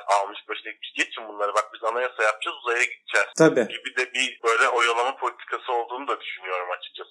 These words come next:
Speaker 1: Kimse kusura bakmasın yani.
Speaker 2: Ben de aynı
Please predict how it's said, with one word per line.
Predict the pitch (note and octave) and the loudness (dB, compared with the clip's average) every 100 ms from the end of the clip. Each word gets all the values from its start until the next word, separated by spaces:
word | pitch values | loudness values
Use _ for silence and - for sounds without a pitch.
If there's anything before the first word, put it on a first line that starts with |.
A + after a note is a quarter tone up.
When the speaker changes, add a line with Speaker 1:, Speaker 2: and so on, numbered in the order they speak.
| - | -18
Speaker 1:
Kimse | G2+ - | -12 -10
kusura | - A2+ A2+ | -6 0 4
bakmasın | A2+ - F#2+ - E2+ E2 D#2+ | 4 2 -2 -4 -10 -4 -2
yani. | D#2+ D#2+ _ _ _ | -4 -6 _ _ _
Speaker 2:
Ben | B2 B2 B2 | 4 4 6
de | |
aynı | A#2 G#2+ | 2 2